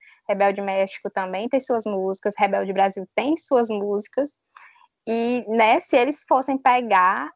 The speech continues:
as músicas de Rebelde México, que é um sucesso, assim, estrondoso, seria minutos antes da desgraça acontecer, <laughs> na minha opinião,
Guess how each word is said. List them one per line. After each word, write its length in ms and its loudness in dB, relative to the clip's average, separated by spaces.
as 240 0
músicas 400 -4
de 80 2
Rebelde 380 2
México, 420 -4
que 100 -8
é 60 -2
um 200 -8
sucesso, 440 -8
assim, 360 -8
estrondoso, 760 0
seria 560 2
minutos 540 2
antes 220 -2
da 160 4
desgraça 460 -2
acontecer, 800 -6
<laughs> 80 -20
na 180 -4
minha 160 4
opinião, 560 -4